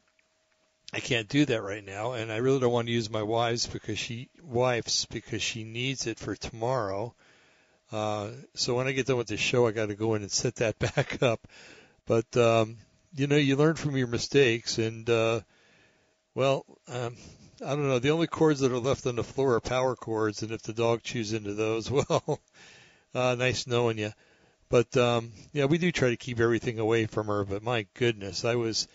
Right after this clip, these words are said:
I was quite livid earlier. Um, I'm better now, I promise. And it's a good thing that the dog's upstairs sleeping with my wife, because if it wasn't, uh, I probably w-, it would probably be sitting in the corner cowering right now. Um,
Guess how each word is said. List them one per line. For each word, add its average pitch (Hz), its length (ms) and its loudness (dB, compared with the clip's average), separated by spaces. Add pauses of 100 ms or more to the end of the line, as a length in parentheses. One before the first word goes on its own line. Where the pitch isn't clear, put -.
(380)
I 220 120 2
was 254 160 4
quite 160 320 2
livid 135 260 4
earlier. 110 480 0 (260)
Um, 120 320 -4
I'm 185 160 -4
better 139 300 4
now, 101 300 -6
I 120 80 -6
promise. 104 520 -4 (680)
And 123 240 -2
it's 135 120 -2
a 170 60 2
good 185 140 2
thing 175 160 0
that 139 120 4
the 123 120 -2
dog's 120 320 4
upstairs 110 500 -2
sleeping 117 300 -2
with 110 180 -4
my 110 140 -4
wife, 107 420 -2
because 107 400 -4
if 107 140 -4
it 127 80 -4
wasn't, 110 480 -2 (120)
uh, 107 260 0 (680)
I 175 80 -2
probably 156 240 2
w-, 135 240 -2
it 196 200 0
would 202 140 -2
probably 160 240 4
be 120 120 -4
sitting 123 340 -4
in 120 80 -8
the 104 80 -10
corner 110 340 -2
cowering 120 560 -2
right 104 260 -10
now. 104 260 -10 (200)
Um, 107 300 -6